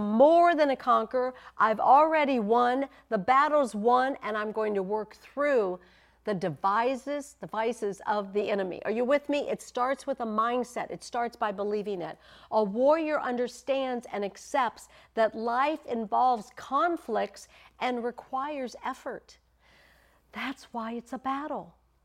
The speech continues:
Yeah, you're going to have battles, but you're going to win the battle.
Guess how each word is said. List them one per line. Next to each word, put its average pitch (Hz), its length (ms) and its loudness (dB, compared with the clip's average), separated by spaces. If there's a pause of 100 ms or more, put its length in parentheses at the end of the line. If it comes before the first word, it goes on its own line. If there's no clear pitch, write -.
(140)
Yeah, 269 180 0
you're 254 340 -2
going 311 300 -4
to 247 60 -4
have 226 300 -8
battles, 226 640 -8 (220)
but - 220 -8
you're 254 120 -4
going 208 280 -4
to 180 100 -6
win 226 680 -4 (320)
the 208 200 -4
battle. 180 500 -4